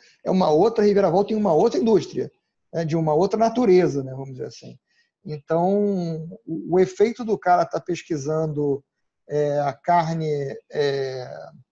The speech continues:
a carne sintética ou a carne, vamos dizer assim, clonada, né? Da, das células que se reproduzem, não é clonada, porque é uma redu-,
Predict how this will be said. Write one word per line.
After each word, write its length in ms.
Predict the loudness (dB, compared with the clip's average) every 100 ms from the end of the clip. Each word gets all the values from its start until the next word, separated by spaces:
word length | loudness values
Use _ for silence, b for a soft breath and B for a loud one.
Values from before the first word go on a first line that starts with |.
| _ _ _ _ _ _ _ _ _ _
a 80 | -8
carne 460 | 0 0 0 -4
sintética 840 | -8 -6 -6 -4 -2 -2 -2 -8 0
ou 280 | 2 4 2
a 60 |
carne, 460 | 2 2 2 -2 -4
vamos 200 | -4 -4
dizer 60 | -6
assim, 580 | -8 -10 -10 -8 -10 -12
clonada, 580 | -4 -2 0 0 -2 -2
né? 560 | -6 -6 -8 -10 -14 -20 _ _ _ _ _ _ _ -14
Da, 180 | -8 -8 -4
das 160 | -6 -2
células 340 | 0 0 -2
que 80 | -6
se 140 | -6
reproduzem, 320 | -4 -2 -4 -4
não 60 |
é 40 | -6
clonada, 300 | -4 -4 -4
porque 200 | -6 -4
é 200 | -4 -4
uma 120 | -4
redu-, 140 | -6